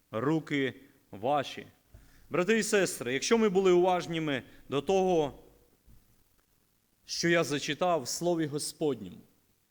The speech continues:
Слово Господнє чітко застерігає: "Горе тим, хто йдуть за поміччю". Тут записано, пророк Ісаїя записав:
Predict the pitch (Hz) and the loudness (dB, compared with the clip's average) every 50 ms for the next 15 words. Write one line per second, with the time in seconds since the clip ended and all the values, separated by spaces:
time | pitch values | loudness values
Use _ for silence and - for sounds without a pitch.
0 | _ _ _ _ _ _ _ _ _ _ _ _ - _ _ - - - 196 226 | _ _ _ _ _ _ _ _ _ _ _ _ -20 _ _ -8 -4 2 4 4
1 | 247 247 226 190 185 202 190 - - 247 240 233 214 208 202 180 156 120 101 - | 6 6 4 4 2 0 0 0 2 2 2 2 2 0 -2 -2 -2 -2 -4 -8
2 | - _ _ _ _ - - 214 233 226 - - 208 175 139 165 170 160 - - | -16 _ _ _ _ -2 0 0 0 0 0 -2 -2 -2 0 -2 -4 -4 -4 -4
3 | 175 165 170 165 190 190 196 185 175 151 135 117 131 170 185 185 175 160 160 165 | -2 -2 -2 -2 -2 -2 0 0 -2 -2 -4 -4 -2 -2 0 0 0 -2 0 0
4 | 214 220 214 208 185 - _ _ _ _ _ _ _ _ _ - 147 147 151 139 | -2 -2 -2 -4 -8 -12 _ _ _ _ _ _ _ _ _ -4 -4 -4 -2 -2
5 | 156 156 139 - - 107 98 101 131 131 - 175 185 190 180 175 160 143 - - | -2 -4 -4 -4 -10 -12 -8 -8 -8 -6 -4 -4 -2 -2 -2 -4 -6 -6 -6 -6
6 | 156 143 117 - - 139 110 107 113 131 131 - 185 180 175 - 160 156 151 143 | -4 -4 -4 -6 -8 -10 -10 -8 -10 -10 -6 -4 -4 -4 -2 -4 -6 -6 -6 -6
7 | 120 - 143 139 143 160 156 156 - 143 127 - 165 160 156 156 151 147 135 123 | -8 -8 -8 -6 -2 -4 -4 -4 -4 -8 -8 -4 -4 -4 -2 -2 -4 -4 -4 -6
8 | 135 131 - 147 - - 156 151 143 131 - | -8 -10 -10 -12 -8 -6 -4 -4 -4 -6 -10